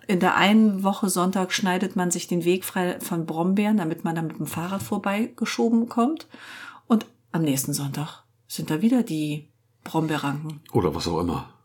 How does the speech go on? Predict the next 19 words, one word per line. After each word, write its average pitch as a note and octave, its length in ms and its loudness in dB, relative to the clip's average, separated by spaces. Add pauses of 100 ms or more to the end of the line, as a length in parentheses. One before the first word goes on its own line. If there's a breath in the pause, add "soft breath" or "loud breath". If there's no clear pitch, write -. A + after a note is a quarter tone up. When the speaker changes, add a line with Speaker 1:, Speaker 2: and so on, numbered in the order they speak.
(200)
Speaker 1:
Ja, D#3+ 300 -2
Wahnsinn. D#3+ 520 -4 (160)
Also E3 180 -2
das G3 240 -2
ist, - 160 -6
das A3 160 2 (100)
ist - 100 -8
echt, - 260 -8
äh, F#3 220 -4 (200)
das - 200 -4
ist - 120 -4
die A3 60 8
Natur, A3 440 4
die E3 300 4
erobert F#3 640 -2
sich - 180 -10
da F#3 280 -4 (1000 loud breath)
ihr, F#3 460 6
ihr F3 480 2